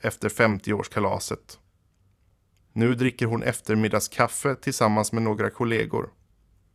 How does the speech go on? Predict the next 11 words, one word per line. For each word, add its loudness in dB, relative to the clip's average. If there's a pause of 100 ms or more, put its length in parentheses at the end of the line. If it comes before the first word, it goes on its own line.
(880)
Hon -2
försöker 0
koncentrera 0
sig 2
på -6
vad 6
en 2
kollega 2
säger 0
om 2
gruvor 0